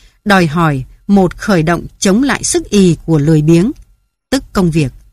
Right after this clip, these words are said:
hoặc sự đề kháng xuất phát từ sự sợ hãi, tức sự can đảm. Bây giờ, chúng ta hãy đi từ công việc của tình yêu đến sự can đảm của tình yêu. Khi chúng ta mở rộng mình ra, bản ngã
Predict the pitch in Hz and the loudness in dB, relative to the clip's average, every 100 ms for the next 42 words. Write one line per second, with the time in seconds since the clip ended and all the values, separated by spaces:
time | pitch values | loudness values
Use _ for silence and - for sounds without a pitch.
0 | _ _ _ - 190 - 240 202 202 196 | _ _ _ -2 -2 0 -2 -2 0 2
1 | 160 - 165 214 - 339 - 302 320 - | 0 -2 -2 -2 -4 -6 -4 -4 -4 -4
2 | 185 - 185 - - 202 - 151 151 262 | -4 -2 -4 -4 -4 -4 -4 -4 -4 -6
3 | - _ _ _ - 285 - - - - | -8 _ _ _ -4 -4 -4 -6 -4 -4
4 | - 180 160 139 123 - _ _ _ _ | -2 -2 0 -4 -8 -18 _ _ _ _
5 | _ _ _ 208 196 185 156 143 135 - | _ _ _ 0 2 0 -2 -4 -6 -4
6 | 208 247 220 185 170 226 208 190 160 226 | -2 -2 -2 -2 -2 -2 0 -2 0 -2
7 | 202 160 170 - 165 156 240 247 226 - | -2 -2 -4 -2 -2 0 0 -2 -4 -6
8 | 180 180 208 175 - - 202 180 165 131 | -2 0 0 -6 -6 -4 -2 -2 -2 -4
9 | 160 - 143 185 202 190 - _ _ _ | -4 -4 -2 0 0 -2 -10 _ _ _
10 | _ - 302 262 262 269 247 196 139 170 | _ 0 0 0 -2 0 2 2 0 -4
11 | 160 165 147 185 220 214 - _ _ - | 0 0 0 -2 -2 -4 -8 _ _ -2
12 | 185 151 160 - | 0 0 -2 -2